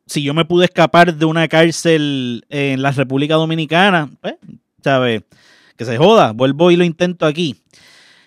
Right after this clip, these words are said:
Este detalle que les voy a decir ahora me impresionó un montón porque mira los abusos,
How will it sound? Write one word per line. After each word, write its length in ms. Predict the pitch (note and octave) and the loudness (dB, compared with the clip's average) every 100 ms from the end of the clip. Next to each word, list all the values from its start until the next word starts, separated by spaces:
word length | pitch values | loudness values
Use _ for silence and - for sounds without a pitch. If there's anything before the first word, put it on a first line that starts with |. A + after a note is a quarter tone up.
| _ _ _ - | _ _ _ -6
Este 260 | F3+ A3 | 0 4
detalle 580 | A#3 A3+ A3 A#3 A3+ F#3+ | 6 6 6 6 6 2
que 80 | F3 | 2
les 100 | D#3+ | 2
voy 160 | D3+ | 2
a 80 | D#3+ | 2
decir 260 | F3 G#3 F#3 | 2 2 4
ahora 560 | F3+ F#3+ F#3+ D3 C3+ _ _ _ _ _ _ _ | 6 6 6 4 2 _ _ _ _ _ _ _
me 180 | E3+ E3 | -2 -2
impresionó 540 | D#3 D#3+ D#3 D3+ C#3 | 0 0 2 2 2
un 80 | C#3+ | 4
montón 580 | F3+ F3 - F3 F3+ D#3+ | 2 2 2 0 0 -4
porque 1200 | C#3+ C3+ - C3+ C3 B2 A#2+ A#2 A2+ A2 G#2+ G2+ - _ _ | -2 -4 -4 -4 0 0 0 0 0 -2 -4 -8 -14 _ _
mira 240 | C#3+ C#3 F3+ | -4 2 6
los 100 | G#3 | 6
abusos, 640 | F#3+ G3+ A3 D#3 D#3 | 6 6 4 2 0